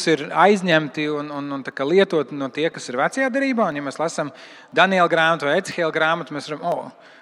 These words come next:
nav tā, ka Jānis vienkārši izdomāja kādus no šiem tēliem. Ja no otras puses, tas ir ļoti unikāli, jo tur noteikti tā, Jānis ir tādās privileģētās pozīcijās, tāpēc, ka viņš ir piedzīvojis Jēzus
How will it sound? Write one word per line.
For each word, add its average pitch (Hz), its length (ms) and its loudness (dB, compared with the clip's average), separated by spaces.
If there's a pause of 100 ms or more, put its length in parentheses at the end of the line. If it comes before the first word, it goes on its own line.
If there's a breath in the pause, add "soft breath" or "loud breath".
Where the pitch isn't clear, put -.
(120)
nav 170 220 2
tā, 135 100 0
ka 139 140 -4
Jānis 143 340 0
vienkārši 139 340 -8
izdomāja 113 460 -4
kādus 113 320 -10
no 117 80 -6
šiem 110 200 -10
tēliem. 117 320 -10 (480 loud breath)
Ja 139 120 -2
no 165 80 2
otras 254 280 6
puses, 220 240 0
tas 196 200 -6
ir 185 80 -4
ļoti 196 480 0
unikāli, 123 640 -6
jo 123 80 -4
tur 175 240 -4
noteikti 165 480 -6
tā, 165 200 4 (520)
Jānis 170 640 -2
ir 143 100 -6 (540 soft breath)
tādās 135 240 -6
privileģētās 147 760 -2
pozīcijās, 135 600 -4
tāpēc, 127 260 -12
ka - 120 -14
viņš 135 160 -12
ir - 100 -14
piedzīvojis 123 480 -6
Jēzus 123 480 -6